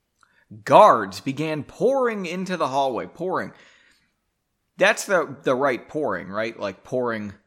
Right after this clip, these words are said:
juice, you know what I mean? I think so. Guards began po-, began pouring into the hallway in front of them, running the same direction as Margot and her father were.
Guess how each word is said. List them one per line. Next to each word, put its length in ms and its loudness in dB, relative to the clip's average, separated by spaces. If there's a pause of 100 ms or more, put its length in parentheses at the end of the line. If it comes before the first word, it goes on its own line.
(300)
juice, 640 -6
you 140 -10
know 80 -6
what 100 -6
I 20 -8
mean? 280 -8 (840)
I 80 -12
think 180 -14
so. 280 -12 (340)
Guards 320 4
began 320 -2 (140)
po-, 260 -8
began 460 -2
pouring 480 -2
into 280 -8
the 120 -4
hallway 460 -4
in 120 -8
front 300 0
of 100 -8
them, 240 -6 (420)
running 440 2
the 120 2
same 540 -2
direction 560 0
as 140 -4
Margot 560 2
and 220 -6
her 180 -8
father 520 2
were. 560 -2